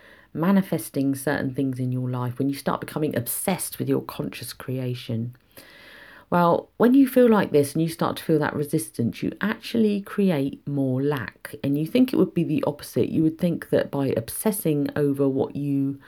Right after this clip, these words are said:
want to bring into your life, you would bring it into your <laughs> life faster. But actually, it can cause the opposite. You really need to have the light touch, because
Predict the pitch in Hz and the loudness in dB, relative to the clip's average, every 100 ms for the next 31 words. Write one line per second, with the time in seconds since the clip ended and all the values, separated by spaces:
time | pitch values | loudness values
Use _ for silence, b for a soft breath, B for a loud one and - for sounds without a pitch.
0 | B B B - 139 95 127 139 165 233 | B B B -2 -2 0 0 2 4 4
1 | 226 147 135 127 120 127 127 151 147 143 | 2 0 0 0 0 -2 -4 -6 -4 0
2 | 139 139 139 - _ _ _ 139 135 - | 2 2 0 -12 _ _ _ 0 0 -2
3 | 131 - 139 117 135 - 151 160 190 190 | -6 0 2 4 2 0 -2 0 -2 -2
4 | - 120 120 _ B B B B B B | -6 -6 -6 _ B B B B B B
5 | - - 220 262 - 196 156 143 - 170 | -4 0 2 0 0 2 2 2 0 -2
6 | - 220 - 196 175 165 160 156 - 156 | 0 -2 -2 -2 0 0 -2 -4 -2 -2
7 | - 151 - - 147 156 185 196 185 180 | -4 -8 -4 -4 -4 0 2 2 0 0
8 | 170 - 160 - 160 156 - 147 147 156 | -4 -6 -8 -4 -6 -6 0 4 4 4
9 | 147 - - 160 - - - - 135 143 | 0 -4 -8 -6 -6 -6 -12 -12 -6 0
10 | 139 135 | 0 0